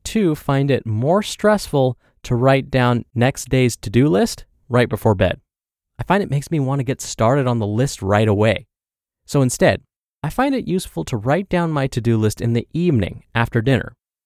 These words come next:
So before I settle to watch The Kaminsky Method on Netflix or The Angels Game, I write down my to-do list for the next day. This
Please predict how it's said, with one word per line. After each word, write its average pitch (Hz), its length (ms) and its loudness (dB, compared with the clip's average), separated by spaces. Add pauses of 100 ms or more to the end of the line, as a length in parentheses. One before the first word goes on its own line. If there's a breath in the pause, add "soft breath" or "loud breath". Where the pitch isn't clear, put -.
(280)
So - 260 0
before 175 320 0
I 240 80 0
settle 190 400 0
to 156 380 0
watch 123 480 -2
The 151 280 2
Kaminsky 120 480 0
Method 113 400 0
on 143 160 0
Netflix 104 560 0
or 110 280 2
The 156 160 -2
Angels 147 360 2
Game, 101 300 0 (480)
I 113 80 -2
write 123 400 0
down 185 240 0
my 165 160 -2
to-do 151 320 2
list 107 300 0 (180)
for 135 100 -4
the 127 100 0
next 104 340 -2
day. 175 220 2 (800)
This 233 300 2